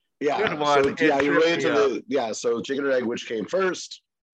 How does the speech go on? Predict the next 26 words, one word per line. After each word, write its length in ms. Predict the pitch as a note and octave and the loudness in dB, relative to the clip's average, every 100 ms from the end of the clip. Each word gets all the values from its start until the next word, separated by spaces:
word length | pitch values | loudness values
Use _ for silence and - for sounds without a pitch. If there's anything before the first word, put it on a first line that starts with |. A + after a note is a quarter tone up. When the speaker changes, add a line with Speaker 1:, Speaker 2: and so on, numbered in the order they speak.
| _ _ _ - - - _ - | _ _ _ -20 -20 -20 _ -10
Speaker 1:
All 100 | G2+ | -8
right. 180 | F2+ E2 | -6 -2
That 140 | B2+ | 0
was, 100 | F3 | 0
that 120 | F3 G#3 | 2 2
was 100 | F#3+ | 2
harder 240 | G3 F3+ | 2 2
'cause 140 | D3 | 0
no 100 | C#3 | 0
one's 120 | D#3 B2+ | -2 0
gonna 160 | B2+ | -2
ask 140 | B2 - | -4 -6
that. 160 | - C#3+ - | -8 -8 -6
<laughs> 80 | |
Speaker 2:
Yeah, 340 | C#3+ D3+ D3 D3+ | 0 2 2 0
like, 220 | D3 D3 | -2 -4
and 160 | D#3 D3+ | -4 -4
it's 180 | D#3 D3 | -6 -4
like, 160 | D3 C3+ | -6 -6
you 140 | C#3+ | -4
have 260 | D3+ C3+ - | -2 -2 -4
to 80 | C#3 | -10
know 300 | B2+ B2 A#2+ | -6 -4 -4
that, 400 | A#2 A2 G#2 F#2 | -4 -4 -4 -4
that 240 | G#2+ G#2 - | -6 -8 -8
fucking 600 | A2+ G2+ A2+ G#2 G2 G2 | -10 -10 -10 -12 -12 -16